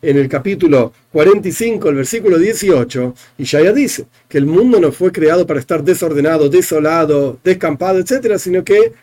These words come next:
para estar asentado. Y esto significa, muchachos, vayan a tener hijos. ¿Por qué dice la Torá dos expresiones, frutos y muchos? Porque si solamente hubiese dicho, "Tengan fruto",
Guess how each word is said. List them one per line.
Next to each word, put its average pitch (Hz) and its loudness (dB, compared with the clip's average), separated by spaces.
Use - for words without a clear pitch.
para 139 -4
estar 127 -8
asentado. 151 -4
Y 123 -6
esto 165 -6
significa, 233 -4
muchachos, 175 -4
vayan 208 -2
a 208 0
tener 170 2
hijos. - -6
¿Por 156 0
qué 277 -2
dice 254 -2
la 165 0
Torá 185 0
dos 170 -2
expresiones, 151 -2
frutos 185 -2
y 170 -2
muchos? 185 0
Porque 240 -4
si - -10
solamente 254 -2
hubiese 151 -2
dicho, 147 -2
"Tengan 147 0
fruto", 151 0